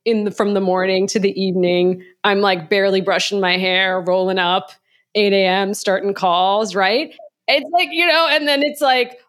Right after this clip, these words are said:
"Oh gosh, now I need a Zoom top for this. I need to actually put on makeup for this one." And it's like, just the, the burnout of, like, being on camera, right? All day long.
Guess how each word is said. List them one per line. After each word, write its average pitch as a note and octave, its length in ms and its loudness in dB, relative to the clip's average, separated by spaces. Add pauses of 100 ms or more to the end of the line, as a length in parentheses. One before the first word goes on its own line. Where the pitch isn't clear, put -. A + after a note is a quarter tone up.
"Oh B3 100 0
gosh, A#3+ 460 -2
now G#3 200 -2
I G#3+ 60 -2
need G#3+ 160 -2
a G3 60 -2
Zoom F#3+ 240 -2
top G3+ 280 -4
for G3 120 -6
this. F#3+ 400 2
I F3+ 80 2
need F#3 100 2
to F#3+ 60 2
actually F#3 220 -2
put F#3 180 0
on F#3+ 160 2
makeup G3 320 -2
for F#3 100 0
this G3 240 -2
one." F#3+ 420 0 (440)
And G#3+ 160 2
it's A3+ 180 -2
like, A3+ 460 0
just - 560 -6
the, F#3 200 -2 (120)
the G3+ 100 -6
burnout F#3+ 680 0 (100)
of, F#3 140 -4
like, F#3 280 -2
being G#3+ 280 0
on E3 140 -2
camera, C#4 640 -2
right? F#3 400 0 (100)
All A3+ 140 0
day A#3 160 2
long. A3+ 380 0